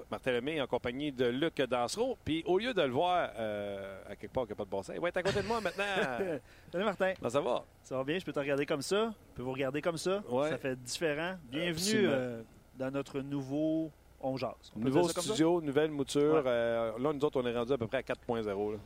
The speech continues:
Speaker 1: On a fait un point zéro, deux point zéro, trois point zéro.
Speaker 2: Ouais.
Speaker 1: C'est un nouveau studio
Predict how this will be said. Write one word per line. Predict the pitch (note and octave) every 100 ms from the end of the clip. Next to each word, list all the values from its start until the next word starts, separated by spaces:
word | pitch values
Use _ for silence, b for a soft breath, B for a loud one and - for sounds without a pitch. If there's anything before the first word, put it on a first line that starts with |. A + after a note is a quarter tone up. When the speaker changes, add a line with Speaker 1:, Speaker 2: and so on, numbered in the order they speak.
| -
Speaker 1:
On | A2
a |
fait | C3 C3
un | B2
point | B2+
zéro, | A#2+ A2+ A#2
deux | A2+
point | A2+ A2
zéro, | G#2+ G#2
trois | G#2 G2+
point | G#2
zéro. | G2+ G#2 B B
Speaker 2:
Ouais. | C3+ B2 -
Speaker 1:
C'est | - -
un | D3+
nouveau | D#3 F3+ G#3+ G#3
studio | - D3 C3 D3+ E3+